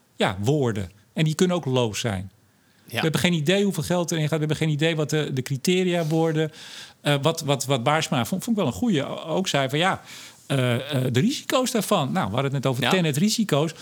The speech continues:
Speaker 1: Want als het, eh, als het, eh, lekker rendeert, dan kan de markt het nu ook oppakken. Dus het z-, zullen bijna per definitie zaken worden die niet of slecht of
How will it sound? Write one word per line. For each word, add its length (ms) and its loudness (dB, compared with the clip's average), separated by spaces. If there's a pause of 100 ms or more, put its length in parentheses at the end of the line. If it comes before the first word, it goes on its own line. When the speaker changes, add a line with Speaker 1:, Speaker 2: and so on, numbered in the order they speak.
(140)
Speaker 1:
Want 180 -2
als 200 2
het, 160 -2
eh, 640 0
als 240 -2
het, 180 -2
eh, 120 2
lekker 260 0
rendeert, 460 0
dan 80 0
kan 120 2
de 60 2
markt 240 2
het 100 -2
nu 100 2
ook 160 0
oppakken. 540 -2
Dus 140 0
het 160 -6
z-, 80 -6
zullen 300 0
bijna 220 2
per 140 -2
definitie 520 0
zaken 380 0
worden 220 -2
die 300 -2
niet 280 0
of 280 -4
slecht 440 -2
of 300 -4